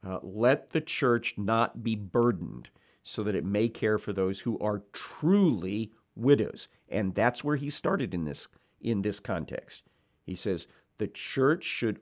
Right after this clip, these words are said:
only have to financially support those who have no other support structure." Because the importance is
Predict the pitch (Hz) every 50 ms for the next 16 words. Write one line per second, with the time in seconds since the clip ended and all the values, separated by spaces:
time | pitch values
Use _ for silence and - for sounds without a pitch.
0 | _ _ - 123 131 139 139 151 151 143 151 156 156 107 110 120 120 120 - -
1 | - 110 - - - 110 107 104 101 104 113 123 131 139 143 143 - - 98 95
2 | 95 98 101 101 101 _ _ _ _ _ _ _ _ _ _ _ _ _ - -
3 | - 107 104 - - - 131 123 110 92 92 92 - _ _ - 101 98 123 120
4 | 123 127 131 135 131 131 - - 123 110 92 107 104 104 98 110 107 107 107 107
5 | 107 - - _ _ _ _ _ _ _ - 135 139 135 147 156 135 110 117 90
6 | 85 92 95 - _ _ _ - - 113 - - - - 113 107 95 - - _
7 | _ - - - - 92 76 - - - - - _ _ _ _ _ _ _ _
8 | _ _ _ _ _ _ - 101 98 98 95 - - 104 95 95 95 - - -
9 | 170 196 226 - - 147 117 - - 104 92 85 80 85 85 - - -